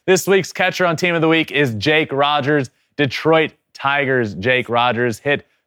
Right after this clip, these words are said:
four sixty-two on the week with a homer and a one point one five four O P S. Uh, Jake Rogers has been playing really well lately, and he is really close to hitting twenty home runs this season. So, like, a sneaky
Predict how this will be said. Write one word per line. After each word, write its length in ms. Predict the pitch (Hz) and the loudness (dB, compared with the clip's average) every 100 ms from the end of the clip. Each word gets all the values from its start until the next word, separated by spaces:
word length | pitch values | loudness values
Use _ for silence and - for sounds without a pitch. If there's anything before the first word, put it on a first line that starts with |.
| _ | _
four 680 | - - 196 220 226 220 - _ _ | -10 0 4 4 4 2 -2 _ _
sixty-two 880 | - 202 196 - 185 135 185 180 170 | -2 0 0 2 0 2 4 6 6
on 140 | 156 | 2
the 100 | 147 | 2
week 240 | 151 151 | 2 2
with 120 | 156 135 | 2 0
a 80 | |
homer 320 | 127 143 143 135 | 2 0 2 0
and 140 | 120 | 0
a 80 | 117 | 0
one 400 | 107 123 139 147 | 0 0 0 -4
point 380 | - 143 139 90 | -4 -2 -2 -2
one 380 | 113 123 123 | -2 0 -2
five 380 | 117 117 113 110 | -4 -2 -2 -2
four 340 | - 110 107 87 | -4 -2 0 0
O 140 | 107 | -2
P 220 | 101 104 | -2 -2
S. 300 | 135 147 - - _ _ _ | 0 -2 -6 -18 _ _ _
Uh, 280 | 104 107 107 | -2 0 2
Jake 240 | 104 175 180 | 2 0 2
Rogers 220 | 180 131 | 0 0
has 60 | |
been 160 | 101 113 | -2 -4
playing 520 | 107 120 117 113 104 - _ _ | -2 -2 0 -2 -4 -10 _ _
really 240 | 117 151 | 0 2
well 200 | 123 139 | 4 2
lately, 380 | 85 73 76 71 _ | 0 -6 -12 -14 _
and 640 | 95 104 107 107 104 104 95 _ _ _ _ | -4 -2 0 0 -2 -4 -8 _ _ _ _
he 200 | 117 139 | -2 2
is 340 | 139 135 113 | 2 0 -2
really 260 | 104 160 165 | 0 0 0
close 240 | - 147 | 0 -2
to 100 | - | 0
hitting 220 | 139 135 110 | -4 -2 -4
twenty 320 | - 120 156 | -4 -2 0
home 200 | 139 135 | -2 0
runs 240 | 120 156 | -2 -2
this 180 | 156 165 | -2 -4
season. 480 | - 185 175 185 180 | 0 0 0 -2 -4
So, 340 | - 151 139 | -2 2 2
like, 160 | 131 127 | 2 0
a 60 | |
sneaky 640 | 123 - 151 180 196 190 | -2 -4 -6 -4 -2 -4